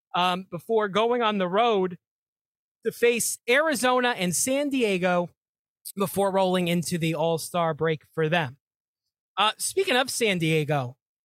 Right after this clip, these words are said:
you know, I'm looking at them as a bit of a wild card myself. Uh, not in what they can do, but what will they do? They have some pieces. Now, they are not looking good right now.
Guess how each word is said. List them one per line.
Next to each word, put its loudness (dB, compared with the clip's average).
you -2
know, 2
I'm -2
looking -8
at -4
them 0
as -2
a -2
bit -2
of -2
a -6
wild 0
card -6
myself. -14
Uh, 2
not 2
in 0
what -2
they 0
can -6
do, -4
but -4
what -6
will 0
they -6
do? -18
They 0
have 0
some 0
pieces. -6
Now, -2
they 0
are 0
not -4
looking -4
good -2
right -4
now. -12